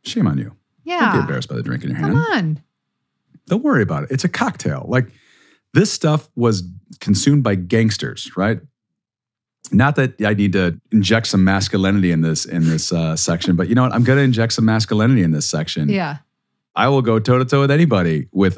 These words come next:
Speaker 1: a, a coupe glass in my hand
Speaker 2: Totally.
Speaker 1: and defend that choice. You know,
Speaker 2: Yep.
Speaker 1: it's, I mean, we're talking,
Speaker 2: As you
Speaker 1: some of these
Speaker 2: should.
Speaker 1: drinks are not for the faint of heart. So if you're embarrassed by a martini glass or a coupe glass or a hurricane glass, like,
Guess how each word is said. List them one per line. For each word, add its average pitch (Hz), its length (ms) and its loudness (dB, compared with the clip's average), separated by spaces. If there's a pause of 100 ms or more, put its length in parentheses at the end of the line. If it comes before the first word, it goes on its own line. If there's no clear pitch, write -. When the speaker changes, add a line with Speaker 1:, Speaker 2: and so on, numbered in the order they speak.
Speaker 1:
a, 87 220 2
a 82 220 -2
coupe 95 240 -2
glass 85 380 -2
in 98 200 2
my 90 200 2
hand 98 540 0 (180)
Speaker 2:
Totally. 185 400 -4
Speaker 1:
and 110 260 2
defend 113 460 2
that 95 240 0
choice. 117 520 -2
You 87 60 0
know, 85 220 2
Speaker 2:
Yep. 87 80 -2
Speaker 1:
it's, - 320 -6 (140)
I 98 120 -2
mean, 95 160 2
we're 107 80 2
talking, 110 340 0
Speaker 2:
As - 120 2
you 107 80 2
Speaker 1:
some 101 180 2
of 113 60 4
these 107 80 2
Speaker 2:
should. - 80 -6
Speaker 1:
drinks 123 340 0
are 92 100 0
not 101 460 0 (600)
for 110 100 -2
the 98 80 2
faint 98 300 0
of 85 120 -2
heart. 90 320 -4
So 80 340 -2 (440)
if 90 100 -8
you're 110 100 4
embarrassed 98 460 0
by 80 240 -4
a 78 120 -4
martini 95 420 -2
glass 87 580 -2
or 73 100 -6
a 76 60 -8
coupe 117 300 -6
glass 80 640 -4
or - 80 -12
a - 80 -10
hurricane 110 340 -2
glass, 104 340 -4
like, 101 120 -2